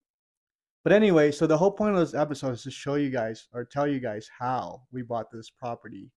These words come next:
with none of our own money into it. So there's a strategy that we,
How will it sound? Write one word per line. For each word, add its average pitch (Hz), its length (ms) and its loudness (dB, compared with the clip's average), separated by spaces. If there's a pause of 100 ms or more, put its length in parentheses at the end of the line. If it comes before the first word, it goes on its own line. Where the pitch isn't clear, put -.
(560)
with 120 320 -2 (720)
none 139 200 2
of 131 120 0
our 123 80 0
own 120 220 -6
money 120 240 -8
into 113 280 -14
it. - 140 -18 (600)
So 147 160 2
there's 156 260 2
a 185 60 2
strategy 135 600 2
that 113 140 -2
we, 120 380 -6